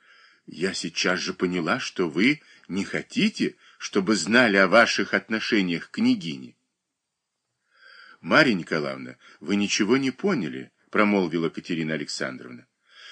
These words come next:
"Мои отношения к княгине ограничиваются тем, что я воспитывалась в ее школе,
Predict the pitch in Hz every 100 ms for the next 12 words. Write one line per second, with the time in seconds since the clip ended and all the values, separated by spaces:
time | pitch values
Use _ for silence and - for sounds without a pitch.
0 | - 85 107 143 202 190 131 - 151 175
1 | 143 - 101 92 90 147 214 - - -
2 | 92 101 107 180 - 107 - 82 - 101
3 | 175 - 120 85 151 175 - - 110 135
4 | 127 151 170 - 95 127 147 190 - -
5 | 233 147 65